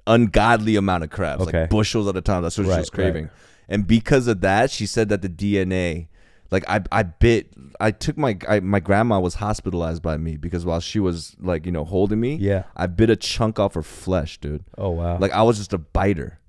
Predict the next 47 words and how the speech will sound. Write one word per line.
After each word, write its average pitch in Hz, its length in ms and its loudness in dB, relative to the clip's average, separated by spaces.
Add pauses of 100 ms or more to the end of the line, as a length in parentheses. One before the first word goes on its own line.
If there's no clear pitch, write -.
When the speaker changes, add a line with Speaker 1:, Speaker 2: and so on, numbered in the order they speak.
(280)
Speaker 1:
You 90 120 -4
know, 98 120 0
I 90 160 0
bit 110 340 0
everybody. 85 600 -2 (360)
And 98 160 -2
it 98 60 2
was 95 160 -2
just 87 180 -8
<laughs> 117 140 4
like - 240 -4
people 123 460 2
knew 113 340 6
not 104 240 2
to 110 80 -4
get 95 160 0
near 101 320 2
me 87 240 -2
or 85 160 -2
in 87 240 -8
my 95 120 -2
proximity 92 800 -2 (400)
'cause 98 280 0
I 104 140 0
would, 95 280 0 (240)
I 90 80 -4
would, 87 220 -2
uh, 80 180 -2
nibble 95 380 0
on 78 140 -8
them, 60 160 -12
man. 64 200 -14 (320)
I 92 40 4
was 110 80 4
like 110 100 2
a 120 60 4
little 110 180 6
piranha 98 500 2
Speaker 2:
So - 100 -4
Speaker 1:
Korean 139 140 6
Speaker 2:
that's 120 260 4
Speaker 1:
kid. - 60 0
Speaker 2:
why 117 180 4
you 110 120 2
don't 101 180 0
think 90 320 -8
they, 98 140 -2